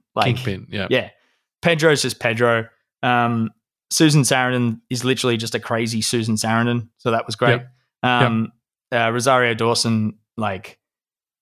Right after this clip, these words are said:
Speaker 1: has such a main role that she's just, like, eases into it, and she knows that she's, like, a titular character. So yeah,
Speaker 2: Hmm.
Speaker 1: it was, it was really fun to find, like, and you just, you play that thing and you're like, "Is that Pedro Pascal?" And you go to I M D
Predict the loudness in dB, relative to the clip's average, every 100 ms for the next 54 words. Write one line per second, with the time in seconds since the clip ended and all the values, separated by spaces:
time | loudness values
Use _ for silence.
0 | -8 -4 -2 0 0 0 0 0 2 2
1 | 2 0 -2 -2 -2 -2 -4 -4 -10 -20
2 | _ _ _ _ _ _ _ _ -2 2
3 | 2 2 2 4 4 2 _ _ _ -2
4 | 0 0 0 2 2 0 -2 -4 -2 -2
5 | -4 -6 -8 -8 -6 -4 -2 0 0 -2
6 | -6 -4 -4 -4 -6 -4 -6 -8 -20 _
7 | 0 2 4 4 4 4 4 2 2 2
8 | 0 0 0 2 0 0 0 -2 -4 -10
9 | -8 -4 2 2 2 0 0 -2 -4 _
10 | _ _ _ _ _ _ _ _ -6 -2
11 | -2 0 -2 0 -2 -2 -4 -2 0 2
12 | 0 -2 -2 0 2